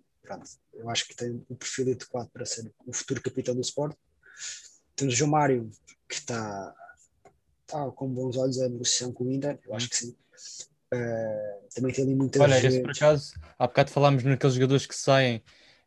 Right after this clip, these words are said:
Speaker 2: E depois não conseguem vingar, João Mário também foi um desses.
Speaker 1: Um deles, o, o João Mário foi, tive pena, mas é, é tal coisa, hum, eu falo de um bocadinho atrás.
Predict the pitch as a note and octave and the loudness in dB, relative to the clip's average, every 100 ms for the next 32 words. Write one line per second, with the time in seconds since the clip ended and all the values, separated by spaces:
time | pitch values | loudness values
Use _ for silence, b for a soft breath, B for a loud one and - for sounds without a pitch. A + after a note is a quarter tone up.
0 | - C3 C#3 C3+ C3+ B2 C#3 C3+ C3+ C3+ | -12 0 2 2 0 2 2 4 4 4
1 | C3+ A#2+ C3 B2+ B2 B2+ A#2 B2 A#2+ A#2 | 4 4 4 2 2 -2 -2 -2 0 0
2 | G#2 - _ D3 D3+ C3+ B2 A#2 A2+ B2 | -4 -12 _ 0 2 2 2 0 -2 0
3 | C3+ D#3+ D#3 D#3 C#3+ - C3+ B2+ A#2+ A2+ | 2 4 4 2 0 0 2 2 2 0
4 | G#2 F2+ G2+ D3+ - C#3+ C3 C#3+ _ _ | -4 -8 -6 -4 0 2 0 -2 _ _
5 | _ _ - - - - F3 D#3+ - F#3 | _ _ -14 -6 -4 0 2 2 6 4
6 | F3+ D#3+ E3 D#3 D3 C3+ A#2+ A#2 A#2+ C#3 | 4 0 2 0 4 4 4 4 4 6
7 | C3 B2+ B2 B2 B2 B2+ A#2+ - B2+ A#2+ | 6 6 2 -4 -6 -6 -6 -4 -2 -2
8 | B2+ B2 C3 B2 B2 B2 | -4 -2 -4 0 0 -2